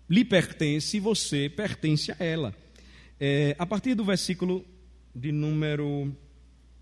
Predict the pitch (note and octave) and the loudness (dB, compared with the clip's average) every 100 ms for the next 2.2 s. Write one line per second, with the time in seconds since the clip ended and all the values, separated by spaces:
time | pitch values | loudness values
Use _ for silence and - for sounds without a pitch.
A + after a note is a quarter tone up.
0 | - - D#3+ D3 A2 - C#3+ D#3+ D#3 - | -20 2 6 6 4 0 0 2 0 0
1 | D3+ D3 - D3+ C#3+ C#3 D3 - C3 A2+ | 0 0 -2 -6 -6 -6 -6 -4 -2 -4
2 | - | -8